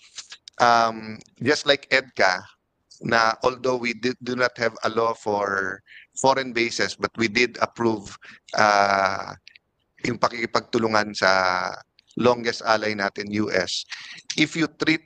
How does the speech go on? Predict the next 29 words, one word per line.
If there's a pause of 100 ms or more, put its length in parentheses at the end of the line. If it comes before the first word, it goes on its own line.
(120)
the
National
Academy
as
something
like
edca, (720)
di
ba,
na, (560)
ah, (160)
and (880)
I
don't
know, (160)
Doctor
De
La
Cruz,
maybe
you
can
make
adjustments
na
pag
nasa
bases
siya,